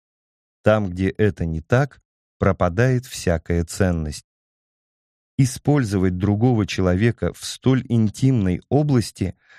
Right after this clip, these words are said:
значит проявлять неуважение к этому человеку как таковому.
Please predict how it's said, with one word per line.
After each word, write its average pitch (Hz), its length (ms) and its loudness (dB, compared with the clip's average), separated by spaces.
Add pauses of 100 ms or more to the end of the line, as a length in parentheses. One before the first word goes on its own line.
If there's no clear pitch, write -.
(160)
значит 117 540 0
проявлять 113 580 2
неуважение 107 800 0
к - 120 -4
этому 107 320 0
человеку 113 720 0 (200)
как - 260 0
таковому. 101 840 -2